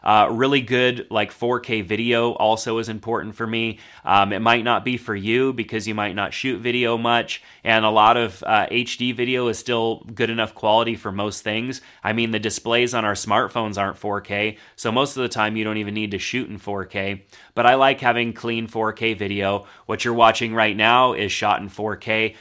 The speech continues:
and if you blow it up to four K, it's gonna look really good,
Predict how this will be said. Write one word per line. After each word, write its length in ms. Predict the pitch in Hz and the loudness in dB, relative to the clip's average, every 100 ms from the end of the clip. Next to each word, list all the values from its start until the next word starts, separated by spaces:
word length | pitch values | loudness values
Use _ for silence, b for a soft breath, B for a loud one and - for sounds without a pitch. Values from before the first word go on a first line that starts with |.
| B | B
and 100 | 107 | -8
if 100 | 104 | -6
you 120 | 110 | -8
blow 260 | 95 104 110 | -4 0 2
it 80 | 110 | 2
up 120 | 117 | 0
to 80 | 110 | -4
four 240 | - 117 | -4 -2
K, 260 | 113 117 120 | -2 -2 -2
it's 140 | 107 | -4
gonna 200 | - 98 | -6 -6
look 200 | 104 101 | -6 -8
really 240 | 107 107 104 | -6 -6 -6
good, 340 | 98 120 127 | -2 0 0